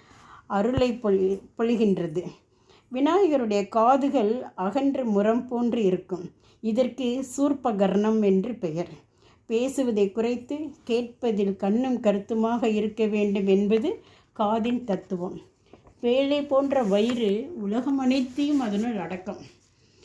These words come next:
கருணையுடன் காக்கும் தன்மையுடையது. அவருடைய திருவடிகள் ஞானத்தின் விளக்கமாக பக்தர்களின் வினைகளை நீக்கி அருள் புரிகிறது. அவருடைய கண்கள் அம்மையப்பனை போல் முக்கண்ணனாக இருக்கிறார்.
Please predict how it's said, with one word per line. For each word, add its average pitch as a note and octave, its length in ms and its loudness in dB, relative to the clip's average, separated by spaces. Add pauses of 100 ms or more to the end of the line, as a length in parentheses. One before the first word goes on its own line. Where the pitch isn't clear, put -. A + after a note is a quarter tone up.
(120)
கருணையுடன் C4+ 720 0
காக்கும் A#3 500 0
தன்மையுடையது. F3+ 800 -4 (500)
அவருடைய A#3 480 0
திருவடிகள் C#4 960 0
ஞானத்தின் A#3 640 -2
விளக்கமாக G#3+ 840 -2 (1160)
பக்தர்களின் B3 720 0
வினைகளை A3 560 2
நீக்கி B3+ 440 0
அருள் F3 340 -2
புரிகிறது. E3+ 600 -4 (360)
அவருடைய F3 520 -2
கண்கள் A#3 560 2 (840)
அம்மையப்பனை A3 760 0
போல் B3+ 260 -2
முக்கண்ணனாக A#3 680 0
இருக்கிறார். F#3 760 -4